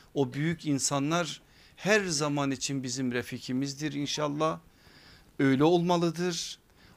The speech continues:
Azığımız ise, ise sadık dostlardır.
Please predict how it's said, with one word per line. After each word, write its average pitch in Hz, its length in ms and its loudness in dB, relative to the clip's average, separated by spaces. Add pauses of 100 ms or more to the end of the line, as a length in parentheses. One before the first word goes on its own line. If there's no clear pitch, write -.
(100)
Azığımız 143 680 4
ise, 143 360 -2
ise 147 320 2
sadık 131 460 0
dostlardır. 110 840 -2